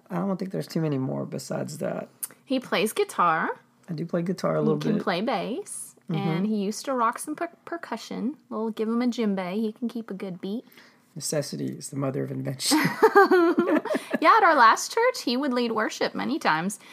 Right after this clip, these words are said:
Speaker 2: He didn't ever, like, that was never the thing he was chasing after. It was definitely the necessity <laughs> of the moment. Um,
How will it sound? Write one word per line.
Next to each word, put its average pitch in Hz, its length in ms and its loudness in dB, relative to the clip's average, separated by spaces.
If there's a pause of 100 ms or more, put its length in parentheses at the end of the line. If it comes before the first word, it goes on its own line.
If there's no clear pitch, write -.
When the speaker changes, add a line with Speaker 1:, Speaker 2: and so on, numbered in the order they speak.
(220)
Speaker 2:
He 214 360 -2
didn't 220 420 2
ever, 196 520 2
like, 180 360 -2
that 190 160 0
was 190 140 -2
never 196 260 0
the 202 140 -2
thing 208 180 -4
he 220 140 0
was 202 100 -4
chasing 220 320 -2
after. 247 260 0 (260)
It - 160 -4
was 202 200 -2
definitely 208 540 0
the 185 100 -4
necessity 220 720 2 (280)
<laughs> - 300 -4
of 214 160 2
the 220 80 4
moment. 208 440 2 (100)
Um, 185 420 2